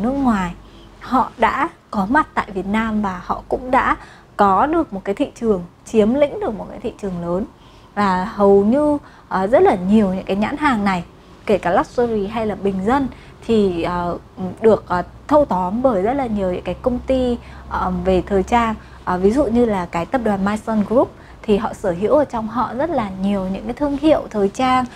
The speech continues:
Đây có thể kể đến cho mọi người, ví dụ như là, ờ, Maison thì sở hữu, ờm, ờ, Converse này, Discwear này, Wickens, ờ, Marc and Co, ờ, Pinko, Pedro,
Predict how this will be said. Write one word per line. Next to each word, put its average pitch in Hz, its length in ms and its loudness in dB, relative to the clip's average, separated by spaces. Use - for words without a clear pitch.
Đây 240 120 2
có 190 160 0
thể 247 160 2
kể 190 260 -2
đến 175 220 -4
cho 247 120 -4
mọi 247 200 -2
người, 196 300 0
ví 190 140 0
dụ 247 160 0
như 233 220 2
là, 196 200 2
ờ, 185 140 0
Maison 226 480 0
thì 170 220 -2
sở 165 300 -4
hữu, 240 340 2
ờm, 196 520 0
ờ, 185 140 0
Converse 277 540 2
này, 202 380 -2
Discwear 247 680 2
này, 190 260 -4
Wickens, 208 580 0
ờ, 185 160 -2
Marc 220 440 2
and 220 260 4
Co, 254 420 6
ờ, 190 340 0
Pinko, 285 640 4
Pedro, 262 680 4